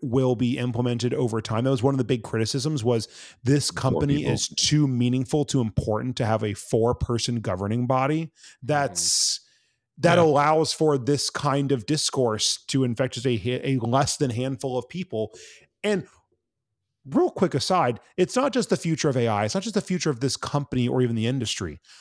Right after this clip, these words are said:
Speaker 1: Billions and billions of dollars have been in flux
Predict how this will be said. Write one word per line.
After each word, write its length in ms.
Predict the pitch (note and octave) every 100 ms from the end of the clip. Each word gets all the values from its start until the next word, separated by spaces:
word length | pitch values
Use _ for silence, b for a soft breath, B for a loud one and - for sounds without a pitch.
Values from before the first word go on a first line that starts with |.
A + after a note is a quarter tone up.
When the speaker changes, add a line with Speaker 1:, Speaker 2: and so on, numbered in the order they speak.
| B B _ _ _ _ _ _ _ - A#2 G#2+
Speaker 1:
Billions 720 | - E3+ G3+ A#3 A#3 A3+ A3 -
and 400 | - D3 C3 G2+ - -
billions 600 | E3+ F3 E3+ E3+ E3 D3
of 180 | C#3
dollars 520 | C3 C3+ C3 A2+ F#2+ G#2+
have 200 | B2 G#2+
been 140 | C3+
in 140 | A#2+ A2+
flux 580 | - B2 F2 - -